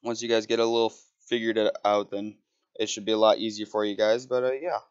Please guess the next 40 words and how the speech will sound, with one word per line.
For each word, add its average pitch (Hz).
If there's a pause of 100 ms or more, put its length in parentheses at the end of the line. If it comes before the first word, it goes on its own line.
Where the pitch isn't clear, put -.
I'm 143
just 156
gonna 151
go 147
ahead 135
and 131
end 127
off 123
today's 117
video. 110 (420)
Um, 101 (200)
thank 139
you 127
guys 127
for 127
joining 123
me 120
today. 113
Uh, 98 (100)
hope 117
this 120 (180)
video 127
is 135 (680)
helpful 143
or 135
beneficial 131
to 127
you 127
guys. 127
If 120
you 117
guys 120
did 120
enjoy 113
it, 113
make 123
sure 120
to 117
leave 120
a 104